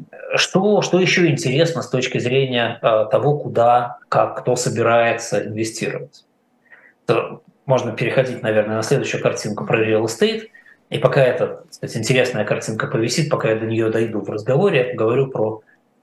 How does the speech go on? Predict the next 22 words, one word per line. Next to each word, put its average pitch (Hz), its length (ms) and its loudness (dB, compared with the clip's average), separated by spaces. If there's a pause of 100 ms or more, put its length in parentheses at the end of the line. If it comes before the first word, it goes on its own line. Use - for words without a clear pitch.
другие 110 500 0
вещи. - 360 -10 (480)
Э, 120 300 6
сорок 202 320 4
восемь 156 260 2
процентов 131 500 0
офисов, 220 400 -2
то - 80 -4
есть - 140 -4
примерно 131 220 0
половина 117 480 0
офисов, - 480 -4 (340)
собирается 156 560 4
увеличивать 127 540 0
инвестиции 110 580 -2
в 104 100 0
акции, 160 400 -2
и 156 60 -4
сорок 160 360 4
один 143 280 0
private 110 380 2
equity. - 400 -12